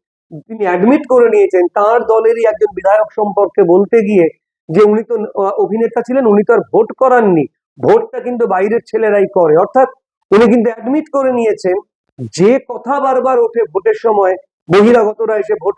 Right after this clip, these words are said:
করাচ্ছে, বহিরাগতরা এসে ভোট করাচ্ছে, উনি কিন্তু মেনে নিয়েছেন যে ভোটটা কিন্তু বাইরের ছেলেরাই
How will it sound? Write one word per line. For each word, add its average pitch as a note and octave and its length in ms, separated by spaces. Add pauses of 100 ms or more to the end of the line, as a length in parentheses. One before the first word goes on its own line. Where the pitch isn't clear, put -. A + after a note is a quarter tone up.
করাচ্ছে, G#3 400
বহিরাগতরা G#3+ 680
এসে G3 160
ভোট F3 280
করাচ্ছে, G3 420 (380)
উনি A3 180
কিন্তু A3+ 240
মেনে A3+ 260
নিয়েছেন A#3+ 380 (360)
যে E3 180
ভোটটা G#3+ 440
কিন্তু A3+ 340 (140)
বাইরের A#3+ 380 (120)
ছেলেরাই A3 340